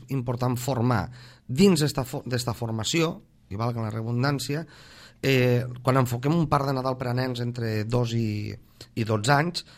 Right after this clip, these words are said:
mm, tothom se pensa que s'arriba allí, contar contes. No, no. Mm, allí el que intentem és buscar, eh, tallers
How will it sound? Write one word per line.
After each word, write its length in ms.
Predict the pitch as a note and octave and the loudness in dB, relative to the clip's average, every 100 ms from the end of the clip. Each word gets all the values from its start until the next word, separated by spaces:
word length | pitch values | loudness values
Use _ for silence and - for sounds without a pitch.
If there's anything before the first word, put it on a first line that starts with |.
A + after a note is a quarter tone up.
| - - - - _ | -20 -20 -20 -20 _
mm, 300 | G2+ A#2 B2 A#2+ | -12 -10 -8 -6
tothom 260 | C3+ C#3+ D3+ | -2 0 0
se 100 | D3 | -2
pensa 220 | C3 C#3+ | -4 -4
que 100 | C3+ | -4
s'arriba 260 | B2 B2 | -2 -2
allí, 220 | D3+ F#3 F3+ | -2 -2 -4
contar 320 | D#3 - C3+ | -4 -6 -6
contes. 460 | D3 E3 D#3 D3 - | -4 -4 -4 -8 -6
No, 160 | C3 B2+ | -4 -2
no. 200 | G#2+ - - | -4 -6 -12
Mm, 400 | D#2 C#2+ F2 B1+ | -12 -10 -10 -10
allí 220 | - C3+ D#3+ | -4 0 -2
el 320 | D#3+ D3 D3 | -2 -6 -4
que 120 | D3 | -4
intentem 320 | C#3 C3 C#3+ | -4 -2 -2
és 80 | D#3+ | -2
buscar, 400 | D#3+ - D3 C#3 - - - - - _ | -4 -4 -2 -2 -4 -16 -20 -20 -20 _
eh, 400 | B2+ B2+ B2+ B2+ - - | -2 0 0 -4 -8 0
tallers 520 | C3+ C3+ E3 D#3+ - | 2 2 0 0 -4